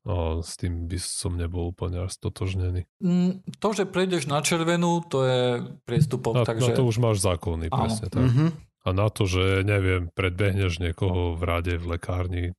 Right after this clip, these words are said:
Speaker 1: vieš, to, to neviem, či by ti mal ako je to nepríjemné, ale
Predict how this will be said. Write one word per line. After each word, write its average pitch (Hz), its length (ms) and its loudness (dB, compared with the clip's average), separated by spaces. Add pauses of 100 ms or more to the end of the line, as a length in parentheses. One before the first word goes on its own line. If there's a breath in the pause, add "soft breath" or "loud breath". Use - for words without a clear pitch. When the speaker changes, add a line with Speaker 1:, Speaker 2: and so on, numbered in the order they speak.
Speaker 1:
vieš, 98 420 -4 (240)
to, 117 160 0 (180)
to - 160 -2
neviem, 85 320 -2
či - 140 -10
by 95 140 -6
ti - 180 -10
mal 95 320 -8 (500)
ako - 160 -4
je 135 160 2
to - 100 -4
nepríjemné, 95 600 0
ale 92 320 0